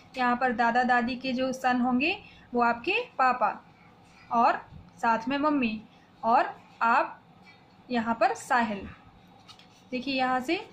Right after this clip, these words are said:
दादा दादी के जो दूसरे बेटे होंगे वो आपके uncle होंगे और उनकी wife aunty होंगी, चाचा चाची और उनके दो बच्चे। तो इस तरीके से ये पूरा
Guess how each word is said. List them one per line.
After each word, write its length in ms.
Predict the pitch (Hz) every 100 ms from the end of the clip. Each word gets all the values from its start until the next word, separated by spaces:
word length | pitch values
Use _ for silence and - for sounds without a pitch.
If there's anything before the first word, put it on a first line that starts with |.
| -
दादा 320 | 233 233 254
दादी 280 | 254 247 254
के 180 | 247 269
जो 180 | 254 247
दूसरे 380 | 240 240 285
बेटे 360 | 254 269 277 285
होंगे 260 | 277 277 277
वो 100 | 247
आपके 280 | 226 247
uncle 340 | 240 240 302 320
होंगे 380 | 311 294 294 - - - - -
और 140 | 226
उनकी 240 | 233 240 247
wife 320 | 240 233 240
aunty 440 | - 233 247 302
होंगी, 280 | 311 302 294
चाचा 360 | 269 226 226 262
चाची 500 | 262 254 240 302 330 -
और 80 | 254
उनके 300 | 240 233 370 480 - -
दो 140 | 254
बच्चे। 460 | 226 220 - 226 233 - - -
तो 60 | 262
इस 120 | 254
तरीके 340 | 311 320 330
से 120 | 339
ये 180 | 311 294
पूरा 520 | 294 269 254 302 415